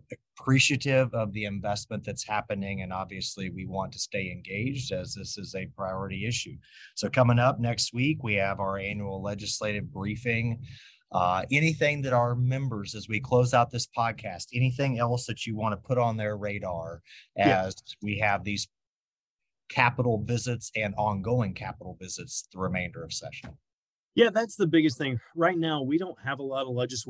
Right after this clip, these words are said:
Speaker 2: legislative work going on. We need that appropriation authority. Um, and luckily, uh, I think we did a good job, and it, it, it looks like we're on track to be trusted with that next tranche of funding, which I do not take lightly,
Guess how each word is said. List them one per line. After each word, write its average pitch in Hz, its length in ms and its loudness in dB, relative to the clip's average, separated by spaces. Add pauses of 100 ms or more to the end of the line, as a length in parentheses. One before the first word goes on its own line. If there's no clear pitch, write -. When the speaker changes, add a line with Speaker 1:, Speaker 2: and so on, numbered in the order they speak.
(120)
Speaker 2:
legislative 127 580 2
work 107 220 -2
going 110 260 -8
on. 101 280 -12 (100)
We 139 160 6
need 143 260 0
that 131 160 8
appropriation 120 720 -4
authority. 113 640 -6 (360)
Um, 127 320 4
and 139 160 0
luckily, 147 680 2 (120)
uh, 127 240 -4 (180)
I 131 120 0
think 147 300 2
we 147 100 2
did 139 120 0
a 131 60 0
good 131 240 -4
job, 123 340 2
and 117 120 -4
it, 113 160 -14
it, 120 180 -8 (100)
it 147 240 0
looks 147 360 -2
like 131 180 4
we're 123 180 2
on 113 80 0
track 113 300 -4
to 110 80 -10
be 107 140 -6
trusted 113 480 -4
with 110 140 -4
that 110 180 -4
next 104 280 -10
tranche 107 300 -6
of 101 100 -14
funding, 101 360 -10 (300)
which 123 140 2
I 123 100 8
do 123 200 2
not 113 240 0
take 104 220 -10
lightly, 98 360 -10